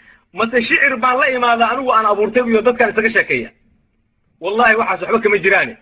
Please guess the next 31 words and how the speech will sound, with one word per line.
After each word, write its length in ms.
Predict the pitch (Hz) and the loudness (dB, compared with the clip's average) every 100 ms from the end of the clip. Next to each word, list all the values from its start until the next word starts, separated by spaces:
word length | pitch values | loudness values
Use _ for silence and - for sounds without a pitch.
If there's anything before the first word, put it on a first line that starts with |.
| _ _ _ | _ _ _
waan 240 | 143 180 170 | 0 0 0
dagaalamayaa 600 | 180 180 185 202 185 175 165 | -2 0 0 0 0 0 2
keligay 300 | 294 262 220 | 0 2 0
haddaan 220 | 208 214 202 | 0 0 0
cidna 160 | 202 | 0
waayo," 200 | 180 165 | 2 2
buu 60 | 127 | -2
yidhi. 120 | - _ _ _ _ _ _ _ _ | -12 _ _ _ _ _ _ _ _
"Ilaa 200 | 185 214 | -2 -2
gacantu, 440 | 196 208 226 214 202 - _ | -2 -4 -4 -4 -8 -10 _
gacanteyda 480 | 170 214 202 190 175 | -6 -4 -2 -2 -2
ay 60 | |
seeftu 260 | 156 180 - | -2 -4 -4
ku 60 | 156 | -18
jirto," 220 | 135 120 | -16 -14
buu 80 | 113 | -16
yidhi. 120 | _ _ _ _ _ _ - _ _ _ _ _ _ _ _ _ | _ _ _ _ _ _ -20 _ _ _ _ _ _ _ _ _
"Ilaa 180 | 156 175 | -4 0
seeftu 320 | 226 240 - 269 - _ _ _ | 2 0 0 -12 -12 _ _ _
gacanteyda 540 | 156 175 208 202 185 180 | -4 -2 -2 -2 -2 -2
ku 100 | 214 | -4
jirto, 260 | 160 156 165 165 | -6 -6 -8 -10
wallaahi 400 | 165 156 240 226 | -10 -2 0 0
waan 180 | 208 185 | 0 -2
dagaalamayaa 440 | 175 180 175 160 | 0 0 0 0
keligay, 260 | - - 180 | 0 -2 -6
hor 80 | |
iska 140 | 180 180 | -6 -8
tag," 120 | 131 | -8
buu 100 | 95 | -14
yidhi. 120 | _ | _